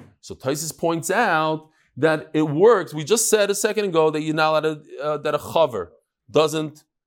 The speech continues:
doesn't separate truma maisers unless he's there. Min-, it has to be menamukov. It has to be in front of him. And now all of a sudden, says Tosfos, 'cause on Erev Shabbos, a guy is so belachatz,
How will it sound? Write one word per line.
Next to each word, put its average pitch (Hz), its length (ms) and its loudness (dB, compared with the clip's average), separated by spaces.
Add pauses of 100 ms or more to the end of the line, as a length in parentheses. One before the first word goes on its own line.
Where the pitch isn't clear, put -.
(1040)
doesn't 151 300 2
separate 156 800 0 (180)
truma 160 300 2
maisers 156 400 -2
unless 156 240 0
he's 143 240 -6
there. 156 400 2
Min-, 156 260 -4
it 147 180 -8
has 156 260 -2
to 147 40 -8
be 156 120 -2
menamukov. 156 640 -2
It 160 40 -2
has 147 120 -4
to 156 60 -8
be 156 120 -4
in 151 80 -2
front 214 300 0
of 190 100 -2
him. 156 240 -2 (240)
And 151 100 -4
now 175 160 2
all 165 100 4
of 160 60 -6
a 156 60 -10
sudden, 160 320 -4 (220)
says - 220 -16
Tosfos, 214 440 -2
'cause 143 160 -8
on 131 160 -4
Erev 165 240 -4
Shabbos, 208 520 -8
a 110 40 -18
guy 143 220 -6
is 143 200 -8
so 185 440 -4 (340)
belachatz, 175 680 0